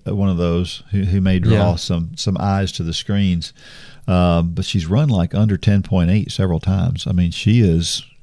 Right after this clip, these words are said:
Speaker 1: crazy fast.
Speaker 2: Yeah,
Speaker 1: And,
Speaker 2: that is.
Speaker 1: uh, she, but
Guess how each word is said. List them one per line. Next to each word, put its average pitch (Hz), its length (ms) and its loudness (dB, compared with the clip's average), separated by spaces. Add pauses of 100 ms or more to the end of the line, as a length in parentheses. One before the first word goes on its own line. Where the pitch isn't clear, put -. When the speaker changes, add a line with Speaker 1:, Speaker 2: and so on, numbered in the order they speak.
(160)
Speaker 1:
crazy 107 460 2
fast. 92 640 -4 (420)
Speaker 2:
Yeah, 101 380 2 (200)
Speaker 1:
And, 92 160 -2
Speaker 2:
that 101 140 2
is. 87 340 -2
Speaker 1:
uh, - 400 -20
she, 120 260 2
but 120 300 0